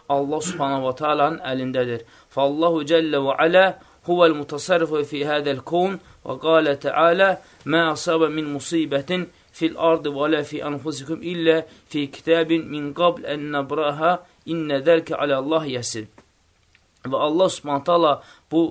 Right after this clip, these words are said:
e, kainatın, yəni, idarəçiliyində Allah Subhanahu taalanın ixtiyarı ilandı. Necə ki, müəllif də ayə gətirib ki, yəni, sənin, e, yerdə və nəfsinizdə,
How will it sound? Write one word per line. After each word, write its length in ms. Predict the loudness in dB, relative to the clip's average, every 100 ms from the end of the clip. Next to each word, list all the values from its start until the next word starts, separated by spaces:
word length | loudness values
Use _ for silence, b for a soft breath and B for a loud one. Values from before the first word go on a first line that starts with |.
| -4
e, 300 | -6 -6 -6
kainatın, 760 | -2 0 0 -2 -6 -4 -4 -6 b b
yəni, 320 | -2 -2 -2
idarəçiliyində 920 | -4 -2 0 -2 -6 -8 -6 0 4 4 2 B B
Allah 380 | -2 -2 -2 -6
Subhanahu 380 | -8 -8 -6
taalanın 540 | -4 -2 -2 -4 -6 -8 -20
ixtiyarı 600 | -18 -16 -10 -2 0 0
ilandı. 500 | -4 -6 -6 -4 -4 -4 b b
Necə 260 | -6 -6
ki, 180 | -6 -8 -8
müəllif 440 | -6 -2 -2 -2 -8
də 120 | -8
ayə 220 | -4 -4 -6
gətirib 400 | -8 -8 -12 -4
ki, 140 | -4 -4 B B -8
yəni, 260 | -4 -4 -6
sənin, 520 | -4 -2 -2 -4 -8
e, 280 | -14 -10 -8
yerdə 540 | -2 2 2 2 4 4 2 b b b
və 280 | -10 2 4 4 -2 _
nəfsinizdə, 840 | -6 -2 -2 -4 -6 -6 -2 2